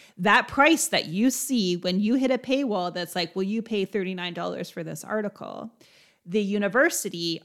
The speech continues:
offers to pay that. So what I was able to say to my colleagues in psychology and why I got everybody on board was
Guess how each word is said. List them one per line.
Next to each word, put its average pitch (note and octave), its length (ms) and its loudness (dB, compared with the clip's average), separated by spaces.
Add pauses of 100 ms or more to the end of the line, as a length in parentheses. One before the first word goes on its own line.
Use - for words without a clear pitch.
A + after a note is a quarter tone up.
offers G3 520 2
to F#3 100 -2
pay D#3 240 -8
that. - 300 -18 (720)
So A3 240 4
what G#3 360 4
I C#4 140 6
was C#4+ 200 6
able A3 220 2
to G#3+ 100 -2
say G3+ 240 0
to G3+ 80 -2
my F3 160 -2
colleagues F3+ 960 -4
in G3 160 0
psychology A3 680 4
and F#3+ 160 -2
why G3 240 4
I F#3+ 100 6
got F#3+ 160 0
everybody F3+ 340 -2
on E3+ 140 -2
board A3 480 0
was E3+ 380 -4